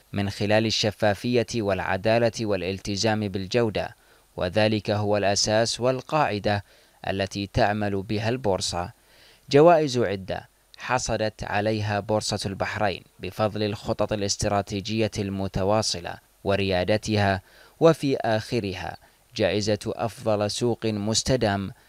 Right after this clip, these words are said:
في دول مجلس التعاون لعام ألفين وثلاثة وعشرين من قبل مجلة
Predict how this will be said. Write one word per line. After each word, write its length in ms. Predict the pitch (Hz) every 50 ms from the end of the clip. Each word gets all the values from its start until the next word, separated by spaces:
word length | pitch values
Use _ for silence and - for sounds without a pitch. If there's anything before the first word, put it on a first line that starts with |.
| _ _ -
في 180 | - 92 92
دول 420 | 92 98 110 110 110 107 107 107 104
مجلس 360 | 104 107 98 101 104 - -
التعاون 720 | 107 - - - 101 92 101 113 113 107 110 117 127 110
لعام 420 | 98 85 - 92 104 107 107 113 104
ألفين 440 | - 92 98 95 - 107 107 104 101
وثلاثة 800 | 98 95 98 - 98 92 95 101 101 - 107 - - 101 92 90
وعشرين 640 | 90 85 85 85 90 - - - 113 101 87 - - - - _ _ -
من 180 | 95 98 98
قبل 420 | - - 110 101 104 101 101 101 95
مجلة 480 | 92 92 92 95 113 113 117 113 107